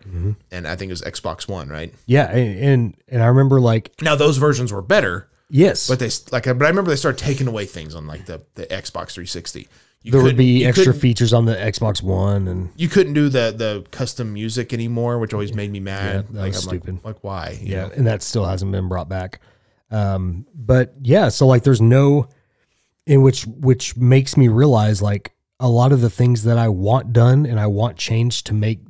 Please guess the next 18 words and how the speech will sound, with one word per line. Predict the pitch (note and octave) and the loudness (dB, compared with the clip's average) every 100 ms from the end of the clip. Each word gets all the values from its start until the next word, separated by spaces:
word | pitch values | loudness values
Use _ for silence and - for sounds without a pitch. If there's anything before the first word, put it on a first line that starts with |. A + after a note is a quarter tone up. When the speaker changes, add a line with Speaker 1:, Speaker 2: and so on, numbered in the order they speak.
| B2 | -8
Speaker 1:
that | A2 G#2 G#2 | -6 -6 -4
game | G#2+ G#2 | -2 -2
better | F#2+ G#2+ G2+ | -4 -4 -6
for | - | -8
me | F#2 G2 A#2 C3+ - _ _ _ _ _ | -6 -2 -2 -2 -8 _ _ _ _ _
doesn't | C3 B2+ A#2 | 2 4 4
even | A#2 G2+ | 2 0
have | A2+ | -2
a | E2+ | -4
shot | - - C3+ C#3 - | -6 -2 0 0 -2
of | G#2 | -4
being | G2+ F#2+ F2+ | -2 -2 -2
done | G2 F#2+ G2 | -2 -4 -4
until | G#2+ F2 A2+ | -6 -4 -2
they | G2+ F#2 | -2 -4
scrap | - - - G#2 A2+ G#2+ | -6 -10 -6 -4 -2 -4
the | - G2+ | -6 -2
old | G#2 G2+ G2 F#2+ | 0 -2 -4 -6